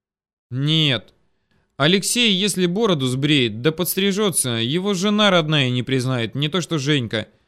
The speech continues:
Тем более Запашный его сам не видел. Да никому и в голову не придет, что бывший раненый бомж и семейный племянник Сосновского — это одно и то же лицо. Так что по этому поводу не волнуйтесь».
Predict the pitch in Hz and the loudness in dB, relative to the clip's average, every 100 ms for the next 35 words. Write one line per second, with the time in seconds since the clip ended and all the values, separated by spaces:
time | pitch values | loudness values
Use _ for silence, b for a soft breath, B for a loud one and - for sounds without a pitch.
0 | _ _ _ - 135 180 208 156 139 160 | _ _ _ -6 0 2 4 4 6 4
1 | 214 202 165 151 151 151 185 160 156 160 | 4 2 2 0 0 0 0 0 0 0
2 | 123 113 - _ _ _ _ _ 120 151 | 0 -2 -6 _ _ _ _ _ 0 2
3 | 185 202 220 202 175 214 190 165 165 160 | 4 2 2 2 2 2 2 2 0 0
4 | 175 175 - - 139 147 165 165 160 170 | 0 0 -2 -2 0 0 -2 0 0 0
5 | 151 151 151 202 156 - 147 143 - - | -2 -4 -2 -2 -2 -2 0 0 -2 -6
6 | 156 160 175 151 143 147 151 170 151 135 | -4 0 0 0 -2 -2 -2 0 0 -4
7 | 151 135 170 170 - 127 117 127 120 127 | -4 -4 -2 -2 -4 -2 -2 0 -2 -2
8 | 143 147 131 131 135 - 156 110 _ _ | -4 -4 -4 -2 -4 -2 -4 -4 _ _
9 | _ _ _ 123 117 - 123 - 147 143 | _ _ _ -8 -8 -4 -4 0 0 0
10 | 139 139 175 135 117 127 131 143 147 120 | -2 -2 -2 -2 -2 -2 0 0 0 -2
11 | 107 104 | -4 -10